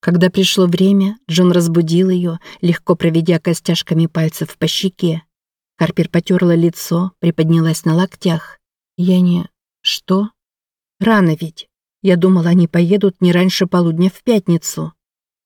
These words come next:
Али сидела на полу. Ник спал на боку рядышком с ней. Али широко зевнула, прикрыв рот тыльной стороной ладони. «Уже полдень?» спросила она. «Уже пятница?» спросила Харпер. «Пятница, да.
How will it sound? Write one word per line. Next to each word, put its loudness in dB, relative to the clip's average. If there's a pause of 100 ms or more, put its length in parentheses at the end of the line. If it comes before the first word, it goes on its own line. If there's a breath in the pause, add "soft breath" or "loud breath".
(140)
Али 2
сидела 0
на 2
полу. -4 (420)
Ник 0
спал -2
на 2
боку -4
рядышком -2
с -6
ней. -2 (400)
Али 2
широко 0
зевнула, 0 (240 loud breath)
прикрыв -2
рот 0
тыльной 2
стороной 0
ладони. 0 (640)
«Уже 2
полдень?» 0 (280)
спросила -2
она. 0 (580)
«Уже 2
пятница?» -2 (180)
спросила -2
Харпер. -4 (540)
«Пятница, -2
да. -4